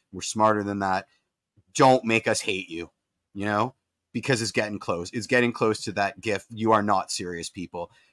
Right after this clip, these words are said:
Stop it." I'd rather have no press conferences than whatever the hell that is. Like, it's, it does nobody any favors. Can we stop immediately? You know, I, I'm, I'm sure there are politics behind you getting out and saying, "This was shit. We're all shit." But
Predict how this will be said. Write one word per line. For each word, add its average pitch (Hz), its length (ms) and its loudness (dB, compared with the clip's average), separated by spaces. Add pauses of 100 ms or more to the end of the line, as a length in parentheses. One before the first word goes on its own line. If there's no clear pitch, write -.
Stop - 440 2
it." 95 140 -8
I'd 113 180 4
rather 120 220 6
have 117 160 2
no 107 260 2
press 98 260 -2
conferences 90 520 -6
than 92 100 -8
whatever 90 280 -6
the 80 80 -8
hell 87 160 -4
that 78 240 -10
is. 82 180 -18 (240)
Like, 107 180 -2
it's, 113 240 -4
it 120 160 -4
does 117 240 2
nobody 120 460 4
any 131 160 2
favors. 135 500 -2 (460)
Can 131 240 0
we 120 80 2
stop 101 480 2 (260)
immediately? 90 760 -2 (260)
You 92 80 -8
know, 101 220 0
I, 113 200 4
I'm, 110 280 0
I'm 107 180 0
sure 131 240 -2
there 123 120 2
are 113 40 0
politics 120 480 -2
behind 127 380 -4
you 123 80 -8
getting 120 280 -6
out 131 120 -6
and 131 120 -6
saying, 120 360 -6 (580)
"This 123 240 0
was 117 80 0
shit. 135 320 0 (100)
We're 113 140 4
all 113 140 8
shit." 127 340 0 (300)
But 120 200 4